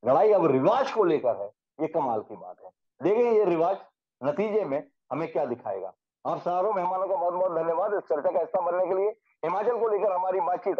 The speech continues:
आगे भी जारी रहेगी, लेकिन अब समय है आज की प्रासंगिक पंक्तियों का। जब ये चुनाव आए तो चुनाव को लेकर एक कमाल की प्रासंगिक पंक्तियां हमें मिली हैं, जो ये कहती हैं, "पंथ पथ का अंतिम लक्ष्य नहीं है,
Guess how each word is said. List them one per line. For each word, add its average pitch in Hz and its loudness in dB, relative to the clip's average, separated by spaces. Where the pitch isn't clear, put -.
आगे 170 0
भी 202 -4
जारी 160 0
रहेगी, 131 -2
लेकिन 160 -4
अब 151 -4
समय 180 -4
है 208 -4
आज 139 -4
की 202 -6
प्रासंगिक 143 -4
पंक्तियों 110 -8
का। - -16
जब 135 0
ये 151 2
चुनाव 151 0
आए 135 0
तो 127 -10
चुनाव 147 -2
को 170 -2
लेकर 147 -2
एक - -6
कमाल 127 -2
की 160 -8
प्रासंगिक 135 -4
पंक्तियां 113 -6
हमें 113 -8
मिली 113 -8
हैं, - -6
जो 123 -2
ये 135 2
कहती 214 -2
हैं, 113 -2
"पंथ 220 0
पथ 220 -2
का 233 2
अंतिम 170 -2
लक्ष्य 220 0
नहीं 170 2
है, 135 -2